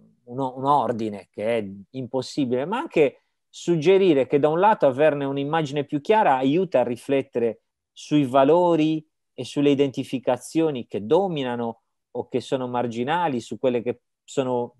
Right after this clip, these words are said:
virtuose o che sono meno virtuose fra queste identificazioni della città.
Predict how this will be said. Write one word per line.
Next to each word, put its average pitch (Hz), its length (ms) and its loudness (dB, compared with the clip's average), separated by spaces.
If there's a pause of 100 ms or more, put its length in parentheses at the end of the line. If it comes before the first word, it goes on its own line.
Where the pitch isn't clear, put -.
(140)
virtuose 123 800 0
o 113 80 -2
che 113 140 -8
sono 113 240 -8
meno 117 240 -6
virtuose 107 600 -4
fra 107 160 -8
queste 117 220 -10
identificazioni 110 800 -12
della 107 200 -6
città. - 480 -14